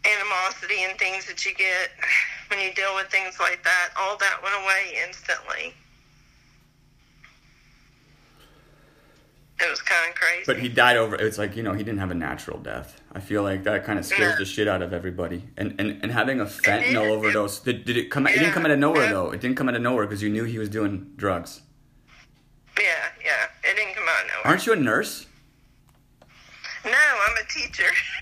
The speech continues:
Speaker 2: Oh, okay.
Speaker 1: <laughs> I teach high school. And art. I teach art.
Speaker 2: We can't get anyone to talk to
Speaker 1: Actually,
Speaker 2: us.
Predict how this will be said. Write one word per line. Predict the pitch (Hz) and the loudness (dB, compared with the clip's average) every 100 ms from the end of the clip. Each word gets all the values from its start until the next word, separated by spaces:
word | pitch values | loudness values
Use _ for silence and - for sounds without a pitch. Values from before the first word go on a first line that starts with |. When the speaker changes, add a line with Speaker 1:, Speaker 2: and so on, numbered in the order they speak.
| 113 | -4
Speaker 2:
Oh, | 104 | -4
okay. | 95 87 87 - - - - - - - - - - | 0 0 0 -8 -10 -12 -12 -16 -20 -20 -20 -4 -4
Speaker 1:
<laughs> | - - - 165 - _ _ _ | -2 -6 -10 -14 -20 _ _ _
I | 196 214 | -2 -2
teach | 247 226 - | -4 -6 -2
high | 208 202 | -2 -2
school. | - - - | -8 -16 -16
And | - - - - _ _ - 214 214 | -16 -18 -20 -20 _ _ -2 0 0
art. | 208 165 - 113 | 0 0 0 -2
I | 165 | -2
teach | - - - | -6 -6 -4
art. | - - - - - _ _ _ _ _ _ _ _ _ _ _ _ - - - - - - - - - - _ _ _ _ _ _ _ _ _ _ _ _ - - | -4 -4 -8 -16 -20 _ _ _ _ _ _ _ _ _ _ _ _ -10 -10 -12 -20 -20 -20 -20 -20 -20 -20 _ _ _ _ _ _ _ _ _ _ _ _ -20 -14
Speaker 2:
We | |
can't | 117 147 147 | -2 0 2
get | 143 | 2
anyone | 139 131 | 2 0
to | 117 | -2
talk | 117 120 240 | 2 2 2
to | 113 98 | 0 0
Speaker 1:
Actually, | - | -2
Speaker 2:
us. | - | -6